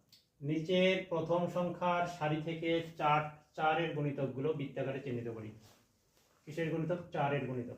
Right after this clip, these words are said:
প্রথম সারি, প্রথম সারি, এখানে দুইটি সারি আছে, প্রথম সারিতে বলা আছে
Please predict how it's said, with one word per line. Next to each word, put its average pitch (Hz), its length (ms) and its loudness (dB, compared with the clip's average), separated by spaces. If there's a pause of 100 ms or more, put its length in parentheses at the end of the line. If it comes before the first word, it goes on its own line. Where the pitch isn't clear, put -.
প্রথম 170 360 4
সারি, 123 260 -2
প্রথম 143 300 -2
সারি, 131 160 -2
এখানে 147 200 2
দুইটি 156 180 0
সারি 165 240 2
আছে, 160 320 0 (420)
প্রথম 160 280 0
সারিতে 156 260 2
বলা 160 180 4
আছে 160 160 2